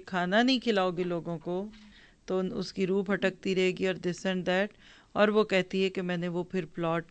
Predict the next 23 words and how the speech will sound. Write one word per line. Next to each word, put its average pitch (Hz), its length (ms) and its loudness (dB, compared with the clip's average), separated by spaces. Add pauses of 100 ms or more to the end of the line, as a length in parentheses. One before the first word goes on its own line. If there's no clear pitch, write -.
बेचा 185 480 -2 (400)
और 214 420 6
वो 208 180 0 (140)
plot 185 440 2 (340)
बेचकर 185 680 2
जो 185 160 -2 (120)
पैसे 190 460 0
आए 180 240 2
उससे 196 440 -2 (340)
अपने 202 440 0
शौहर 180 420 0
की 185 300 -2
ये 185 140 2 (200)
आखिरी 185 420 -2
रसूमात 180 720 -2
की 226 220 -2 (560)
और 190 340 2
उससे 180 480 -6
मैंने 165 380 -4 (520)
अपने 180 320 -4
रिश्तेदारों 165 640 -6
को 156 120 -14
खिलाया। 165 500 -12